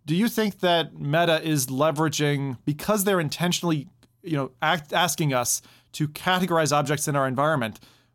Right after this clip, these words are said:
are they doing that purposefully to build on, you know,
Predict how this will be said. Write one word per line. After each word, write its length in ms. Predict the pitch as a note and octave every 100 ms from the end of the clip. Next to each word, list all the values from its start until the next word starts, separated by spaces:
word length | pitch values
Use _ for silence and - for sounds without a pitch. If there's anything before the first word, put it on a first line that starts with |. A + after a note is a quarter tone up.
| _ -
are 120 | E3
they 140 | F3
doing 300 | D3+ F#3+ A3+
that 160 | A3 G3
purposefully 600 | F#3 F3+ G3 - G3 G3+
to 140 | - E3
build 420 | D3+ D#3+ D#3 D#3
on, 460 | D3+ D3 D3 C#3+ C3+ _ _ _ _ -
you 80 |
know, 180 | C#3 C3+